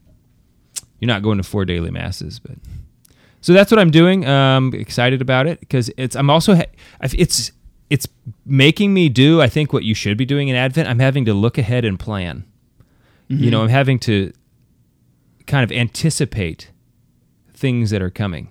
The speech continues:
Speaker 2: Mm-hmm.
Speaker 1: which that's, you know, kind of the, the basic thing that we do in Advent.
Speaker 2: Well, it's the basic thing of how you grow in holiness,
Speaker 1: Mm-hmm.
Speaker 2: is
Speaker 1: That's true.
Speaker 2: preparing, preparing yourself for what is to come. I mean,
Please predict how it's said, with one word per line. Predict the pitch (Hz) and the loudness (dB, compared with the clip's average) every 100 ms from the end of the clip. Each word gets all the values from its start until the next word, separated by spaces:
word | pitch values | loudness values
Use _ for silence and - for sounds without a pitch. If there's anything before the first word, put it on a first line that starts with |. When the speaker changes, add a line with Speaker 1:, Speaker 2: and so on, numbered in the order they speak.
| _ _ _ _ _ _ | _ _ _ _ _ _
Speaker 2:
Mm-hmm. | 131 139 | -6 -2
Speaker 1:
which | 127 - - | -2 -2 -8
that's, | 107 98 - | -10 -10 -8
you | 131 | -6
know, | 107 | -4
kind | 92 120 | -4 -6
of | 98 - - _ _ _ _ _ _ _ _ _ | -6 -8 -20 _ _ _ _ _ _ _ _ _
the, | - 104 95 107 - | -10 -8 -8 -12 -12
the | 98 - _ _ | -10 -10 _ _
basic | - 113 98 | -4 -4 -6
thing | - 107 92 | -4 -4 -4
that | 80 | -6
we | 87 | -4
do | 90 | -4
in | 85 | -4
Advent. | 85 - 82 - _ _ _ - | -6 -8 -12 -16 _ _ _ -4
Speaker 2:
Well, | 196 | -4
it's | 165 170 | -4 -4
the | 175 | -2
basic | 202 185 170 | -2 -2 -4
thing | 160 | -4
of | 143 | -2
how | 139 | -2
you | 156 127 | -2 -2
grow | 135 | -4
in | 117 | -4
holiness, | 131 160 110 62 - - | -4 -6 -8 -12 -18 -10
Speaker 1:
Mm-hmm. | 101 95 101 | -8 -6 -4
Speaker 2:
is | 147 | -6
Speaker 1:
That's | - 107 | -4 -6
true. | 151 | -2
Speaker 2:
preparing, | 170 170 151 - | 2 2 0 -6
preparing | 151 175 170 151 | -4 -2 0 -2
yourself | 135 - 139 131 _ _ | -4 -4 -4 -6 _ _
for | 165 | -2
what | 147 143 | 0 0
is | 131 | -2
to | - | -6
come. | 123 139 120 | -6 -4 -4
I | 127 | -4
mean, | 147 | -4